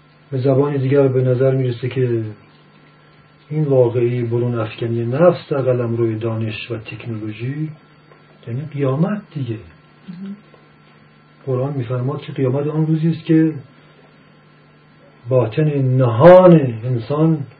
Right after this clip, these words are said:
Speaker 1: آشکار می‌شود. خب، پس در واقع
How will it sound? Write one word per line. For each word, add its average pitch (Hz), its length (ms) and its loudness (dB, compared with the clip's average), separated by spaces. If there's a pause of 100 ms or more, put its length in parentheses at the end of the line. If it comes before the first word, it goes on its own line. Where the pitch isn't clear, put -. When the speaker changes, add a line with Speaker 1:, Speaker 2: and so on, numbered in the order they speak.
(140)
Speaker 1:
آشکار 120 640 -4
می‌شود. 104 300 -12 (1400)
خب، 135 180 -2 (880)
پس 113 140 -12
در 117 80 -8
واقع 113 320 -6